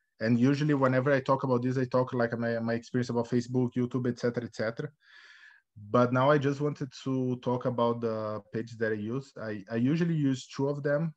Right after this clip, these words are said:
It's the giveaway and the R, uh, R funding. And I think that's also important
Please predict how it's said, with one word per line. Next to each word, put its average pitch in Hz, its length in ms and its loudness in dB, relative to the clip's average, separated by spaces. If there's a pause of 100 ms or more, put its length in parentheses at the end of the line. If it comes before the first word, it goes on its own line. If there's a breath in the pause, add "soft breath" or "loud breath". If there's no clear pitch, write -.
It's 117 220 -12
the 110 1000 -2 (100)
giveaway 117 760 -4 (180)
and 110 320 -4
the 110 280 -6
R, 107 280 -2
uh, 104 260 -6 (540)
R 110 120 2
funding. 123 420 -4 (720 loud breath)
And 127 180 6
I 147 60 8
think 160 220 4
that's 160 180 6
also 156 240 4
important 151 500 2